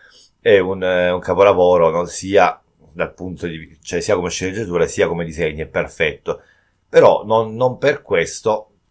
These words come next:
eh, diciamo, va bene tutto ciò che uno, che uno disegna, no? Ci sta che ci siano degli alti e dei bassi. In questo caso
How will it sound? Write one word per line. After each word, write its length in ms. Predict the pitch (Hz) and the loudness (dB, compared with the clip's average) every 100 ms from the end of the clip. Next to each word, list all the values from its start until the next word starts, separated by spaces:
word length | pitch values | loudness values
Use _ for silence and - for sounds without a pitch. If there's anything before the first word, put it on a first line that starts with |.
| _ _ | _ _
eh, 600 | 110 98 92 90 87 85 | -4 -2 -2 -4 -6 -10
diciamo, 480 | 90 98 90 80 - _ _ _ | -6 -2 -2 -4 -10 _ _ _
va 220 | 101 104 | 0 0
bene 400 | 90 104 104 95 | 4 4 4 0
tutto 380 | 101 110 - 92 | -4 -8 -6 -6
ciò 220 | - 98 | 0 0
che 140 | 92 | 0
uno, 720 | 92 95 92 87 87 87 82 80 | -4 -4 0 2 2 4 2 0
che 80 | 98 | -4
uno 140 | 90 | -4
disegna, 480 | 95 104 80 76 82 | -4 0 0 0 -6
no? 100 | 92 | -8
Ci 140 | - | -10
sta 360 | 85 - 80 - | -6 -4 -4 -4
che 240 | 85 73 - _ _ _ _ | -4 -4 -8 _ _ _ _
ci 160 | - 101 | -10 -8
siano 380 | - 104 92 90 | 0 4 4 2
degli 280 | 113 120 95 | -4 0 2
alti 640 | 87 85 - - 92 - _ _ | 2 0 -8 -12 -12 -12 _ _
e 420 | 98 90 87 85 | -6 -4 -6 -6
dei 180 | 80 87 | -6 -8
bassi. 720 | 76 76 64 - - 85 - _ | -4 -4 -2 -6 -8 -8 -10 _
In 260 | 139 101 98 | -14 -12 -8
questo 340 | 127 - - | -8 -4 -4
caso 720 | 156 98 92 - 143 104 - | 2 4 4 2 2 0 -2